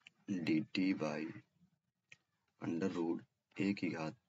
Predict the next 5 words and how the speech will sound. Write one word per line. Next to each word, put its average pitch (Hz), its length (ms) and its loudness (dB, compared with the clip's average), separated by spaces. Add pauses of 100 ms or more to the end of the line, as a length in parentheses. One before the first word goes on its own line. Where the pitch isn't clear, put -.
(180)
तीन 80 300 2 (1900)
का 82 140 0
square 82 360 -2 (100)
plus 80 380 -4 (2000)
t 101 200 2